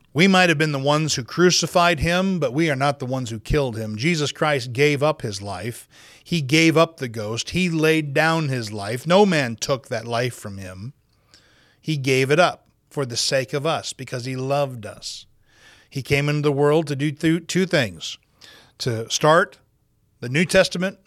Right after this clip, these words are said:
church and to save the sins, uh, uh, to, to save the world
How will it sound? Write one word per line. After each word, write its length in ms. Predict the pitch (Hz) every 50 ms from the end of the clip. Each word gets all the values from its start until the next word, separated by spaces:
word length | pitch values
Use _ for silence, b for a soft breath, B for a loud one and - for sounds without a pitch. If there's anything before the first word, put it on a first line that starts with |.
| _ _
church 600 | - - - 123 101 - - - - - - _ _ _ _ _ _ _ _ _ _ _ _ _ _ -
and 160 | 143 151 131
to 60 | -
save 580 | - - - 143 143 151 156 170 175 156 - _ _ -
the 120 | - 135 -
sins, 680 | - - 147 139 139 139 143 147 147 143 - - - _ -
uh, 120 | 135 131 -
uh, 80 | 131
to, 240 | 120 117 - 123 117
to 160 | - - -
save 300 | 127 - 156 160 165 160
the 80 | 165 170
world 360 | 156 160 139 117 113 110 110